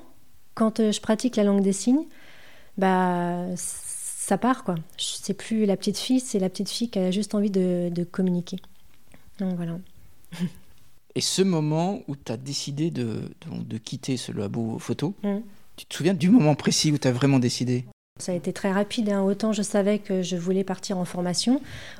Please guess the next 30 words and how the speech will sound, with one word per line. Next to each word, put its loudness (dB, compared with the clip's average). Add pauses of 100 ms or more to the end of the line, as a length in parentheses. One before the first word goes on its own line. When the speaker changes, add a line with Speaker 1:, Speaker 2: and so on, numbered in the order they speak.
Speaker 1:
autant, 4
euh, 4
j'ai 2
dit 0
à 0
mon, -2 (440)
ma -4
patronne, 2
euh, 2 (800)
euh, « 0
Rupture 0
conventionnelle, 2
s'il -4
te -2
plaît. » -4 (680)
<laughs> -14
Aïe, 4
aïe, 0
aïe. -4 (1500)
Ah, 0
ça -6
a -4
été -8
difficile, -2
mais 0
tu -8
te -12
rends -6
pas 2
compte 2